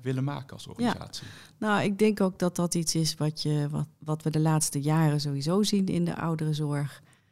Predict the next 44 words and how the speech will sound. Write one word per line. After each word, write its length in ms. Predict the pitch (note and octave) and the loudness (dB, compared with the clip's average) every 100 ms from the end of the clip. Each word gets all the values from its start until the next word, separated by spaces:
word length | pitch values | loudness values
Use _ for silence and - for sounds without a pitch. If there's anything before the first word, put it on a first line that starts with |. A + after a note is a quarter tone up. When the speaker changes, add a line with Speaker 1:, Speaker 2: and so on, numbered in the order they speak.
| _ _ | _ _
Speaker 2:
Het 160 | E3 - | -10 -2
gaat 260 | E3+ F3+ | -2 2
niet 160 | E3+ D#3+ | 2 2
meer 160 | D#3+ | 2
om 180 | - D#3 | 2 -2
concurrentie. 920 | - D#3 D3+ C#3+ D#3 G3 - F#3+ F#3+ - | 0 0 0 0 2 2 2 -2 -4 -8
Eh, 140 | - D#3 | -6 -4
we 140 | D#3 | 0
hebben 300 | D#3+ E3+ D#3 | 0 0 -2
geen 380 | - D#3+ D3+ D3 - - _ | -2 0 0 -2 -10 -20 _
gevecht 500 | - D#3+ E3+ - - | -6 0 0 0 0
om 160 | D#3+ | 2
de 100 | D3+ | 2
cliënt, 600 | - D3+ C#3+ D3+ F#3+ G3+ E3 | -2 -2 0 0 0 -2 0
want 360 | E3 D#3 D#3 | 0 0 -2
die 160 | E3+ E3+ | 0 0
zijn 280 | E3 E3 D#3 | 0 0 2
er 100 | D#3 | 2
meer 460 | D#3+ F3+ G#3+ A3 | 4 4 4 2
dan 200 | G3 F3 | 2 0
genoeg. 480 | - D#3+ F#3+ A#3 - - - - _ | 2 2 2 -2 -8 -20 -20 -20 _
We 80 | D#3+ | -4
ze-, 180 | D#3+ D#3+ | -2 -2
moeten 320 | E3 F#3 G3 F3 | 0 0 2 2
met 160 | D#3+ | 0
elkaar 300 | D#3 F3 G3 | -2 -2 0
de 60 | G#3+ | 0
schouders 420 | - F3+ F#3 F#3 | 0 0 0 -2
eronder 420 | - - E3 E3 D#3+ | -2 -2 0 0 0
zetten 460 | D#3+ D#3 D#3+ - | -2 -2 -4 -2
om 300 | D#3 D3+ D3+ D#3 _ _ | -2 0 0 -4 _ _
die 140 | - D3+ | -8 0
enorme 640 | E3+ E3+ F3+ G3+ G3+ F#3 | 4 6 6 6 6 4
groep 280 | - F3 D#3 | 2 -2 0
ouderen 600 | - D3+ E3+ F3 E3 E3 - _ _ _ _ | 0 0 0 0 0 -4 -8 _ _ _ _
op 200 | - E3+ | -12 -2
een 180 | E3+ E3 | 2 2
goede 320 | D3+ - G3 | 2 4 6
manier 380 | F3 E3 D#3+ D#3 | 6 6 6 4
zorg 260 | D#3 G3 G3+ | 2 0 -2
te 120 | D#3+ | -4
blijven 400 | D3+ B2+ C3 C#3 | -2 -2 -2 -4
bieden. 340 | C3+ B2 B2 | -4 -2 -2
En 320 | - D3 D3 | 0 0 0